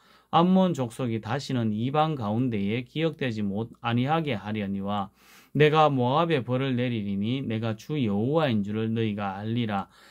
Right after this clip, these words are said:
주 여호와께서 이같이 말씀하셨느니라. 에돔의 유다 족속을 쳐서 원수를 갚았고, 원수를 갚음으로 심히 범죄하였도다. 그러므로 주 여호와께서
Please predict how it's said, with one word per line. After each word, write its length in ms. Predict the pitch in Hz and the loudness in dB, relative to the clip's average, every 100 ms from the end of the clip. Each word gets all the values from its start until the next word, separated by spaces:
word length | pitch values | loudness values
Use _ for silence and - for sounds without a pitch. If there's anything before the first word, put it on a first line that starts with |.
| - - | -20 -10
주 300 | - 180 160 | 0 4 6
여호와께서 640 | 127 160 151 - 117 - | 6 4 2 0 -8 -4
이같이 380 | 110 120 127 135 | -4 -4 -4 -4
말씀하셨느니라. 1300 | 107 104 113 151 135 113 123 127 107 101 101 101 - | -2 -2 -4 -4 -4 -4 -2 0 2 0 -2 -4 -4
에돔의 640 | 127 127 170 123 107 98 - _ _ - | -2 2 2 2 0 -2 -6 _ _ -4
유다 320 | 127 127 147 147 | 0 4 4 2
족속을 580 | 151 139 175 147 110 | -2 -2 -4 0 -2
쳐서 440 | 98 123 110 120 107 | -4 -8 -6 -4 -2
원수를 580 | 104 113 117 175 165 113 | -2 -2 -2 0 0 0
갚았고, 680 | 104 - 101 - 107 - | -6 -6 -10 -8 -6 -4
원수를 520 | 107 123 123 190 170 113 | -4 -4 -4 0 0 0
갚음으로 760 | 107 117 113 101 104 131 147 _ - _ | -4 -4 -4 -4 -2 -4 -4 _ -20 _
심히 420 | - 151 156 151 | -4 0 0 0
범죄하였도다. 1000 | 143 123 151 160 151 110 98 98 95 92 | 0 0 2 0 2 0 -4 -10 -10 -12
그러므로 500 | - 123 110 104 127 | -6 -2 0 0 -2
주 320 | 127 - 127 104 | -4 -2 0 0
여호와께서 840 | 104 135 135 - 101 - 127 160 | 0 0 -2 -4 -10 -6 -6 -6